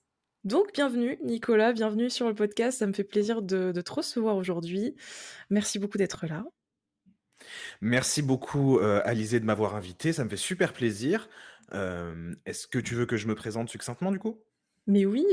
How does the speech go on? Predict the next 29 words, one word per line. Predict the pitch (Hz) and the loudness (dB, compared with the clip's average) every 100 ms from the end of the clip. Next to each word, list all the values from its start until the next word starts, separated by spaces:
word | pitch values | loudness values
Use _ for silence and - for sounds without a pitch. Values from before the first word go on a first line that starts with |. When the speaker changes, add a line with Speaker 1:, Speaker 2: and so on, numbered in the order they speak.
| 285 | 2
Speaker 1:
totalement, | 208 214 262 | 2 2 2
parce | 302 262 | 0 0
que | 208 202 | 2 2
donc, | 190 202 202 | 2 -2 0
euh, | 196 185 | -2 -2
pour | 214 | -2
les | 226 208 | 0 0
auditeurs | 202 208 233 226 | -2 -2 0 0
et | 202 | 0
auditrices | 175 180 _ - 269 262 | -2 -6 _ -6 -6 -4
qui | 220 | -4
nous | 208 | -2
écoutent | 196 - 302 - - - _ - | -2 -4 -8 -8 -14 -18 _ -2
et | 196 | -2
qui | 190 196 | -2 -6
ne | |
te | 190 | 0
connaissent | 185 185 - - _ | 0 0 -6 -14 _
pas, | 262 | -4
tu | 269 208 | -2 0
as | 226 - | 0 0
un | 185 - | -4 -4
compte | 262 262 | -4 -4
Instagram, | 208 - 196 202 214 185 - | -2 -2 0 0 0 -2 -4
euh, | 180 175 170 170 175 | -4 -2 -2 -2 -4
qui | - - 185 185 | -8 -8 -4 -2
est | |
assez, | 180 180 233 220 | -2 -2 -2 0
euh, | 175 | -2